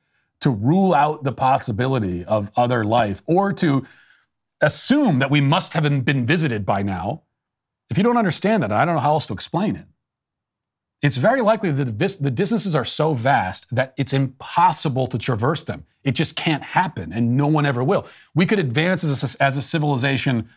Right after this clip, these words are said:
for a million years without destroying ourselves, which probably wouldn't happen 'cause we would destroy ourselves. But we could advance for a million years, and we still wouldn't have a way of making it out of the solar system because maybe it's just not possible to do.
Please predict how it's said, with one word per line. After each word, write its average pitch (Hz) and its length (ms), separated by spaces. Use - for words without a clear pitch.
for 147 220
a 131 40
million 180 520
years 180 320
without 123 220
destroying 170 400
ourselves, 98 420
which 101 100
probably 117 300
wouldn't 110 180
happen 113 220
'cause 95 100
we 95 60
would 151 120
destroy 110 260
ourselves. 107 260
But 226 100
we 277 40
could 262 100
advance 240 240
for 208 120
a 185 40
million 233 320
years, 240 360
and 208 100
we 233 60
still 320 400
wouldn't 147 220
have 131 140
a 120 60
way 104 220
of 104 80
making 113 280
it 107 60
out 101 140
of 98 40
the 95 40
solar 95 220
system 87 260
because 135 260
maybe 196 220
it's 185 120
just 190 200
not 196 380
possible 165 540
to 151 140
do. 117 520